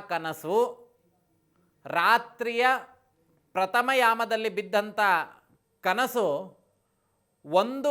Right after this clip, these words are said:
ವರ್ಷದಲ್ಲಿ ಶುಭ ಫಲಗಳನ್ನ ಮಾತ್ರ ಕೊಡುವಂಥದ್ದು.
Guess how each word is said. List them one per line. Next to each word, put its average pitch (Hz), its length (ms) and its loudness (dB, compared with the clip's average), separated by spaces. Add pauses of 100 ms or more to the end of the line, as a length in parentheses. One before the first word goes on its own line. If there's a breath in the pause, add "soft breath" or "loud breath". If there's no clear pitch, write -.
ವರ್ಷದಲ್ಲಿ 226 840 0 (600)
ಶುಭ 214 380 0
ಫಲಗಳನ್ನ 240 680 0
ಮಾತ್ರ 175 520 -4
ಕೊಡುವಂಥದ್ದು. 139 720 -6